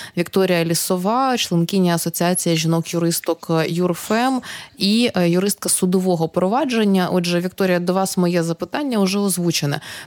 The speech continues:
Мінімальні платежі за кредитом, які є можливими і обов'язковими навіть в умовах кредитних канікул, скільки це мінімально? Як це правильно порахувати?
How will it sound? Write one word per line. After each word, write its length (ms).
Мінімальні 720
платежі 460
за 140
кредитом, 600
які 300
є 240
можливими 720
і 160
обов'язковими 840
навіть 360
в 60
умовах 360
кредитних 520
канікул, 460
скільки 400
це 160
мінімально? 600
Як 220
це 100
правильно 420
порахувати? 600